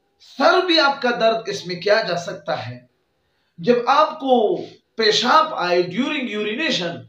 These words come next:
आपको पेन भी महसूस हो सकता है, और इसके अलावा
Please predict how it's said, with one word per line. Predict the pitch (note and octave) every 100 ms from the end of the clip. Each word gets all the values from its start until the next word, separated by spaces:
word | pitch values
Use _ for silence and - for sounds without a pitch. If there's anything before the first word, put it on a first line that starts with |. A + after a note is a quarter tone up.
| -
आपको | D3+ - G3+ -
पेन | A3+ D#4 F4
भी | D#4+
महसूस | D4 B3 - A3 E3+
हो | F3
सकता | - G3+ - - -
है, | - - _ _ _ _ _ _ _ -
और | C#4 A3+
इसके | E4 - - C#4
अलावा | G3+ F#3 F#3